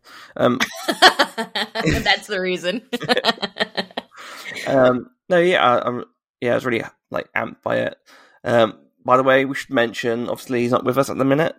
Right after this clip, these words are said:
Speaker 1: but our co-host Nikki, it was his birthday this week,
Speaker 2: Pew, pew, pew, pew.
Speaker 1: and he got some really cool, uh, Lego Return of the Jedi stuff, which is pretty awesome.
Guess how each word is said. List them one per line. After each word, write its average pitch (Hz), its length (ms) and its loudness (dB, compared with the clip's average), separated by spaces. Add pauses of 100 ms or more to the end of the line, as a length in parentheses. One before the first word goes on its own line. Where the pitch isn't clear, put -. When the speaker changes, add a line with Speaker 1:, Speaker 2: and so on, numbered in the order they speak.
Speaker 1:
but - 260 -2 (340)
our 120 200 4
co-host 135 400 -2
Nikki, 151 500 -4
it - 80 -6
was - 120 -6
his 139 100 -6
birthday 117 400 4
this 120 200 -4
week, - 480 -2 (200)
Speaker 2:
Pew, 523 80 6
pew, 523 120 4
pew, 523 120 4
pew. 480 400 4
Speaker 1:
and 127 100 -2
he 131 100 2
got - 240 0
some 131 340 2
really 139 140 0
cool, 135 560 0 (280)
uh, 123 200 2
Lego 131 420 2
Return 156 320 -4
of 143 60 -2
the 135 60 -2
Jedi 139 260 2
stuff, 180 320 -4
which - 180 -10
is - 60 -20
pretty - 200 0
awesome. 180 360 -4